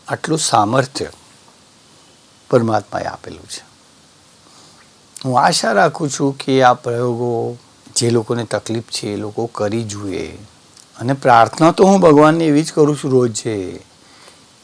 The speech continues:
કે સર્વે ભવંતુ સુખિનઃ, સર્વે સંતુ નિરામયા. બધા સુખી થાય, બધા નિરોગી થાય.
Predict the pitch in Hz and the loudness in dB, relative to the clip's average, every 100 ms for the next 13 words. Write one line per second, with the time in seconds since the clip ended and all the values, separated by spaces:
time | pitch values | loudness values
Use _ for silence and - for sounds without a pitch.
0 | - - 180 202 - 160 156 196 151 160 | -10 2 6 6 4 0 2 2 4 2
1 | 170 156 160 156 143 147 135 123 120 - | 2 -2 -4 -4 -4 -2 -2 -2 -6 -4
2 | 135 143 156 151 131 123 127 120 110 101 | -2 0 -2 -4 -8 -6 -6 -6 -6 -6
3 | 95 - 82 - - - - _ _ _ | -6 -12 -14 -16 -20 -20 -20 _ _ _
4 | _ _ _ - _ _ - 127 131 185 | _ _ _ -20 _ _ -10 -8 -2 -2
5 | - 165 - - 156 147 131 123 143 143 | -2 -6 -6 -8 -4 -2 -2 -2 -4 -2
6 | 120 113 107 98 - 98 | -4 -6 -6 -12 -8 -10